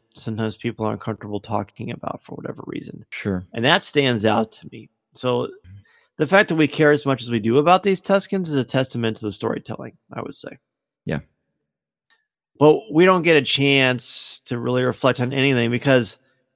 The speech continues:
Speaker 1: we get a fight scene, buddy,
Speaker 2: <laughs>
Speaker 1: with Black Chrysanthemum
Speaker 2: <laughs> Yes.
Speaker 1: that it was just explosive. So let's, let's talk about it all the way up to him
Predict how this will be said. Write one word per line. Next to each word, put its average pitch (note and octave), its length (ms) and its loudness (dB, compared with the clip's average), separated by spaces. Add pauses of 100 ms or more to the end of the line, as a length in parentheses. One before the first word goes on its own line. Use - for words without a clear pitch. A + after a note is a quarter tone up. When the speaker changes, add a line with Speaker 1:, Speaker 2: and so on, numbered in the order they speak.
(220)
Speaker 1:
we F3+ 180 4
get G#3 220 10
a C3 80 6
fight F3 460 2
scene, A#2 420 -2
buddy, A2 340 4 (440)
Speaker 2:
<laughs> - 400 0
Speaker 1:
with B2 220 2
Black D3+ 380 6
Chrysanthemum C#3+ 1040 2
Speaker 2:
<laughs> - 40 -8 (320)
Yes. - 200 -14 (120)
Speaker 1:
that C3+ 440 4
it - 160 -6
was C#3 200 0
just C3+ 320 -2
explosive. D#3 760 -2
So E3+ 120 -6
let's, G#3 220 -2
let's - 320 -8
talk G3+ 360 2
about C#3+ 360 2
it C#3 140 0
all D#3 240 2
the D#3 80 2
way C3+ 200 0
up C3 160 -2
to C3 160 -4
him A#2 540 -6